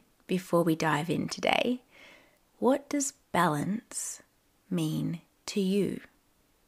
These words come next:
I've spoken about balance quite a bit recently <laughs> because especially with the, the autumn equinox having just passed and everything, but I, I want you to really feel into it as we dive into today's episode, because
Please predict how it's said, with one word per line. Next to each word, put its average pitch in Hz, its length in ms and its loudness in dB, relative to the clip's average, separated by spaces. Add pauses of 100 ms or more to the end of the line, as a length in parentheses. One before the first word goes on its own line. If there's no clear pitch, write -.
(1080)
I've 220 80 0
spoken 269 380 2
about 233 280 2
balance 214 480 2
quite 208 260 -2
a 202 40 -4
bit 214 220 2
recently 156 680 6 (180)
<laughs> 269 200 12
because 254 360 6
especially 240 460 6
with 202 160 2
the, 175 260 2 (360)
the - 120 -2
autumn 180 300 8
equinox 196 600 2
having 165 280 0
just 160 220 -2
passed - 380 4
and 190 80 0
everything, 175 640 0 (560)
but 233 260 8
I, - 260 2
I 254 120 4
want 247 360 4
you 320 180 4
to 294 200 2
really 202 460 2
feel 175 580 0
into 190 380 2
it - 260 0 (180)
as 175 200 2
we 180 100 4
dive 175 380 4
into 180 260 2
today's 180 420 2
episode, 175 560 -2
because 214 440 -4